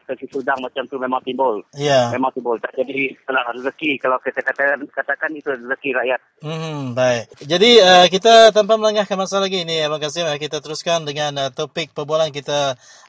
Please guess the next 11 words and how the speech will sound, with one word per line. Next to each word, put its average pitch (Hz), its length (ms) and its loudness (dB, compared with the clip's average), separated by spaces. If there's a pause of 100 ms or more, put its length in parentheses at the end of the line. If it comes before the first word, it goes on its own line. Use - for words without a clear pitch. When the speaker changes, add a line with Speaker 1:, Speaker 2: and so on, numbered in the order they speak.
Speaker 2:
ah, 131 160 -2
pada 143 160 -6
petang 147 240 -6
ini, 151 320 -2
iaitu 156 240 -2 (240)
mengul-, 156 400 -4
ah, 147 400 0
mengulas 190 400 4
berkenaan 180 480 -4
dengan 165 240 -4
kenyataan 156 720 -2